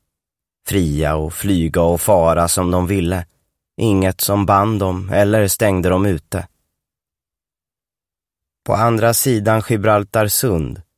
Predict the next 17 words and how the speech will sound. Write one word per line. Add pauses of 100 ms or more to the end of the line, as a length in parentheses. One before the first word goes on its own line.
(120)
reste
sig
konturerna
av
det
spanska
fastlandet
högt
ovanför
havet. (840)
Så
nära, (600)
men
ändå
så
långt
borta.